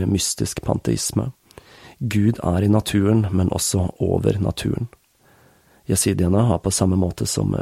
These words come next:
paganistiske førkristne europeiske religioner, hellige steder som enkelte fossefall, trær, grotter og så videre. Ifølge jesidismen så er det syv engler som utfører Guds vilje på jorden.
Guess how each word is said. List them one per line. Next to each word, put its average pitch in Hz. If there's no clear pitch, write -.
paganistiske 90
førkristne -
europeiske 98
religioner, 104
hellige 92
steder 92
som 82
enkelte 92
fossefall, 104
trær, 85
grotter 104
og 104
så -
videre. 98
Ifølge 98
jesidismen 95
så -
er 76
det 98
syv 95
engler 98
som 98
utfører 95
Guds -
vilje 92
på 104
jorden. 95